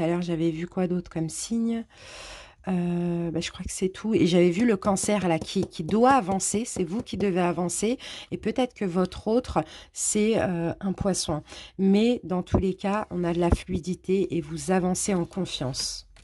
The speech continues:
dans cette relation ou dans cette union. Alors, qu'avons-nous en dos de deck ? Et en dos de deck, on a les conflits. C'est ça. Il y a eu des conflits, il y a eu des conflits intérieurs. Là, il va fa-,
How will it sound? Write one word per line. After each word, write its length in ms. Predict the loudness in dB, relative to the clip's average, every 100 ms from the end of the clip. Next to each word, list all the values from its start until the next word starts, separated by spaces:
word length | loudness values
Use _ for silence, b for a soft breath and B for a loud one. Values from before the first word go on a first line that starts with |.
| _
dans 280 | -6 2 2
cette 260 | 2 -2 0
relation 580 | 2 2 2 -2 -2
ou 80 | 0
dans 140 | 0 0
cette 380 | 0 -2 0
union. 220 | 2 2 0 -6 -20 -20 -20 B B B B B B
Alors, 260 | -2 -2 -4
qu'avons-nous 420 | -4 0 2 4
en 180 | 4 4
dos 160 | 2
de 140 | 0 0
deck ? 380 | 0 -2 -4 -8 -8 -12 -20 B B
Et 80 | 0
en 80 | 2
dos 160 | 2 2
de 120 | 2
deck, 300 | 2 0 -2
on 100 | -2
a 200 | -2 -2
les 300 | 0 2 2
conflits. 560 | 0 -8 -6 -10 -10 -18 _
C'est 160 | -12 -8
ça. 240 | -6 -6 -8 -14 B B
Il 60 | 2
y 40 |
a 60 | 4
eu 180 | 4 4
des 140 | 0
conflits, 560 | 0 -6 -6 -6 -6 -4
il 60 | 0
y 20 |
a 40 | 2
eu 120 | 2
des 100 | 0
conflits 480 | 0 -6 -4 -2 0
intérieurs. 580 | -2 -4 0 2 2 -2 B B
Là, 120 | 0
il 80 | 2
va 120 | 2
fa-, 180 | -2 -4